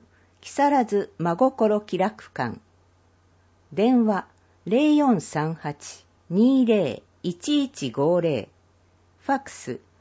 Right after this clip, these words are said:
零四三八二零一一五一。募集。ラズビズが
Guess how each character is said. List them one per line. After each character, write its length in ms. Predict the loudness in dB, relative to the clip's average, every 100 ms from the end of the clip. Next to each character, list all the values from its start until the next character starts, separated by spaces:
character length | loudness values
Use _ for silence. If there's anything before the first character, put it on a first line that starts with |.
| _ _ -2
零 300 | 2 4 4
四 260 | 2 2
三 360 | -2 -4 -4 -6 -8
八 420 | -12 -12 -20 -20 _ -4
二 340 | 2 4 4
零 360 | 2 2 0 -6 _ _
一 400 | -10 -8 -4 -2
一 280 | -2 -6 -10
五 320 | -2 -2 0
一。 460 | -2 -6 -10 -16 -16 _ _ _ _ _ _ _ _ _ _ _ _ _ _ _ _ _ _ _ _ _ _ _ _ _ _ _ 0
募 160 | 0
集。 520 | 0 -4 -2 0 0 -4 _ _ _ _ _ _ _ _ _ _ _ _ _ _ _ _ _ _
ラ 180 | -2 0
ズ 180 | 0 -2
ビ 180 | -2 -2
ズ 180 | -2 -2
が 240 | 0 -2